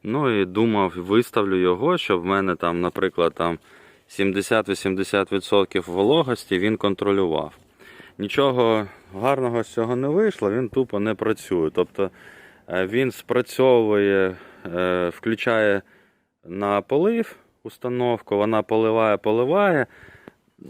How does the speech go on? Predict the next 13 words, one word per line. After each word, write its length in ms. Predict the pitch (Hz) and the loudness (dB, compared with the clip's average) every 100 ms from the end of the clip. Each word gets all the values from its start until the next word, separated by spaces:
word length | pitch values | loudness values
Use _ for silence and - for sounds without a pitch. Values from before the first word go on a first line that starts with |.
| 78 87 | -8 -2
Е, 440 | 95 95 92 95 | 2 4 4 6
розчин 520 | 123 139 117 - 107 | 8 8 6 0 -2
проходить 680 | 92 113 110 120 123 104 95 | 2 2 2 4 4 4 0
через 340 | - 98 104 104 | 0 0 0 2
горщик. 680 | 175 220 180 - 160 - - - - | 4 6 4 2 -2 -2 -14 -12 -2
Я 120 | 107 | 0
навіть 340 | 117 117 113 | 2 2 0
ставив 600 | - 117 113 104 95 - - | 0 2 6 6 2 -6 0
поряд 340 | 110 107 101 | 2 4 2
з 60 | - | 0
ка-, 320 | 104 101 90 | 0 0 0
з 100 | - | -4
крапельницею. 840 | - 104 92 85 85 80 - 85 | 0 2 2 0 -2 -2 -2 -2